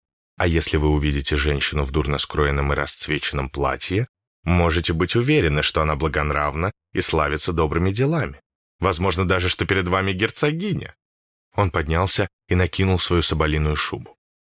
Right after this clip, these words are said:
"Какая разница, что на плечах, если полон кошель?"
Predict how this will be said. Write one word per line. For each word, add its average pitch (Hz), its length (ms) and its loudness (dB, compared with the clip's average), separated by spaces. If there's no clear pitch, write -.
"Какая 110 380 0
разница, 143 420 0
что - 160 2
на 147 140 2
плечах, 147 560 -2
если 87 320 2
полон 82 460 2
кошель?" 107 560 0